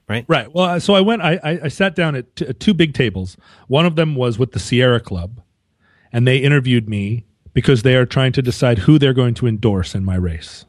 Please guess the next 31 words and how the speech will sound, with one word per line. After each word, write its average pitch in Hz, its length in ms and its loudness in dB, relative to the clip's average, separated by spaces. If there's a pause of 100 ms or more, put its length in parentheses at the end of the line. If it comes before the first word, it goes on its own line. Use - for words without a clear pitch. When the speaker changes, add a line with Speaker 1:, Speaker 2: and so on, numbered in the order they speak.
Speaker 2:
The - 80 -4
Sierra 127 340 2
Club 117 420 0 (480)
and 104 180 2
I 98 220 2
sat 101 260 2
at 107 80 2
a 113 80 2
table, 95 480 2 (380)
and, 101 240 2
uh, 110 60 4
you 104 140 4
know, 95 80 8
their 98 160 6
board 95 520 4
or 90 40 -2
whatever, 87 340 -2
and 104 200 2
we 107 100 6
talked 104 300 2
about 87 280 2
things. 80 180 -6
Speaker 1:
Oh, 104 280 -10
man, 104 220 -4
you 113 160 -2
could 101 100 -10
develop 95 300 -4
some 101 140 -10
programs 92 400 -8
for - 100 -12
them. 90 240 -10